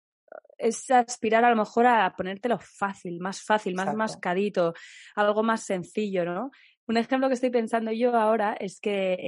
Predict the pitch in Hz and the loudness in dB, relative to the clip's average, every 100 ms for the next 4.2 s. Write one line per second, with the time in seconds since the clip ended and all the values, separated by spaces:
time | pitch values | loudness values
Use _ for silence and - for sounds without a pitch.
0 | 170 165 165 160 165 - 180 175 220 233 | -6 -6 -10 -10 -10 -6 -4 -2 0 2
1 | 226 214 202 214 190 175 - 175 175 196 | 2 2 2 0 -2 -6 -6 -6 -6 -8
2 | 180 190 240 196 175 175 202 226 196 185 | -4 -2 -2 -4 -6 -2 0 0 0 -2
3 | 185 170 175 185 170 165 165 165 160 131 | -4 -4 -4 -6 -4 -4 -4 -6 -8 -8
4 | 135 196 | -10 -14